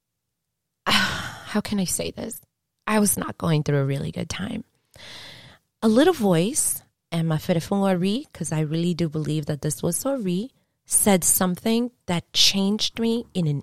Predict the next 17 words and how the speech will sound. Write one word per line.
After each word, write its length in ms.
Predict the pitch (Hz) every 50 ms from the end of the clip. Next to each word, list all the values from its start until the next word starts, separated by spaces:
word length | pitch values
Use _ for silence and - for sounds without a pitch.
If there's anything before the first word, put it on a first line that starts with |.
| _ -
instant. 720 | - 160 151 139 131 - - - - 170 175 220 - - - _ _ _ _ _ _ _ _ _ _ _ _ _ _ _ _ _ _ _ _ _ - - - - _ -
And 200 | - 185 170 165
what 180 | 160 156 147 -
the 80 | 156 147
voice 400 | 143 156 180 220 247 277 277 -
said, 680 | - - - 339 339 247 151 139 - 156 - - - _ _ _ _ _ _ _ _ _ _ _ _ _ _ _ _ _ _ _ _ _ -
"If 420 | 190 180 - - - - - - 214
you 560 | 214 233 247 254 254 262 269 269 285 - - _ _ _ _ _ _ _ _ _ -
do 160 | - 214 208
not 280 | 202 190 185 185 175 -
live 240 | 202 208 202 190 226
your 160 | 247 262 262
truth 600 | - - - - - - 160 147 147 165 - - - -
and 140 | 160 151 -
pursue 320 | 147 143 - - - 202
your 180 | 214 220 233 226
dreams, 640 | - 254 285 269 202 - - - - - - -